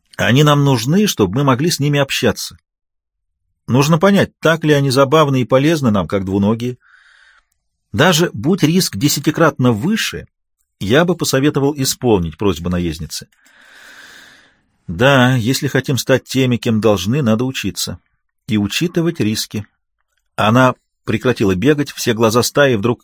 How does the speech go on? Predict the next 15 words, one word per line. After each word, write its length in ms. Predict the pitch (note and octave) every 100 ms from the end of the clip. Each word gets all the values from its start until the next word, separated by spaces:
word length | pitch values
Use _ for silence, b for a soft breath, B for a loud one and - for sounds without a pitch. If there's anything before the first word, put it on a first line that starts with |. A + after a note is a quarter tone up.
| _
изумлённо 720 | A#2 G#2 A#2 B2+ F3 E3+ D3
обратились 560 | A2 A2+ A#2 C#3+ C3+ -
к 60 |
страннику. 560 | - C3+ A2 E2 - - _ _ _ _ _ _ _ _ _ _ _ _ _ _
Неожиданно 600 | G2 A#2+ A#2+ F3 G#3+ F#3+
королева 380 | - C#3 E3+ F3+
рассмеялась. 680 | E3+ - F3 C3 D#2+ - - _ _ _ _ _ -
"Ты 100 | A#3
чего? 380 | - B2+ D2+ - _ _ _ _ _ _ _ _ _ _ -
Мы 160 | F#2+ A2
ведь 160 | G#2+
об 140 | B2 A#2+
этом 180 | B2+
уже 160 | A#2+ B2
думали, 420 | A#2+ E3 A#2+ D2+